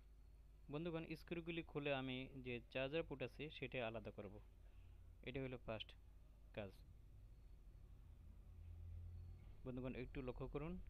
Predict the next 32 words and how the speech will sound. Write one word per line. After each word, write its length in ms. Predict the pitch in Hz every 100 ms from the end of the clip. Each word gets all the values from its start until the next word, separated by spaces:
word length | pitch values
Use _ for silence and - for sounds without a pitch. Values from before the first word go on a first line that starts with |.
| -
এই 100 | 131
সেটে 340 | - 147 170
boot 180 | 151 135 -
to 60 | 151
boot 160 | 151 170 - - - -
ribbon 280 | 123 123 127
আছে, 260 | 120 139 143
এই 120 | 131
যে 80 | 123
দেখেন 240 | 123 135
এটি 360 | 127 - 131 135 - - - -
আমি 320 | - 117 117 113
আলাদা 300 | 120 123 123
করে 160 | 131
দিলাম। 300 | 131 139 175 196 - - - - - - - -
এই 120 | 131 -
চার্জিং 440 | 147 147 165 180 160
পোর্টটি 800 | 175 165 - - 175 175 175 170 - - - - - - - - -
main 220 | 143 156
বোর্ডের 260 | 147 147 156
সাথে 480 | - 143 151 151 147
সম্পর্ক 420 | - 143 147 147 143
ছিল 240 | 143 143
এই 180 | 139 139
রিবনের 340 | 127 123 135 135
মাধ্যমে, 380 | 127 123 151
যেহেতু 320 | 135 135 135 143
রিবন 240 | 131 143
খুলে 260 | 139 160 180
ফেলছি, 400 | 165 - 180 175 -
সম্পর্ক 480 | 139 139 139 156 165 - -
নাই, 280 | 127 135